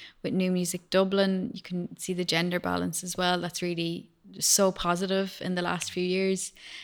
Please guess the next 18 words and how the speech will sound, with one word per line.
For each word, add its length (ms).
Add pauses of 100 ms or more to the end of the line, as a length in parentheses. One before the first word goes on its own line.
(320)
I 40
suppose 580
we 160
see 280
that 460
as 140 (300)
kind 160
of 120
one 320
area 320
being 180
addressed, 540
and 100
then 200
we're 160
just 180
going 240
back 380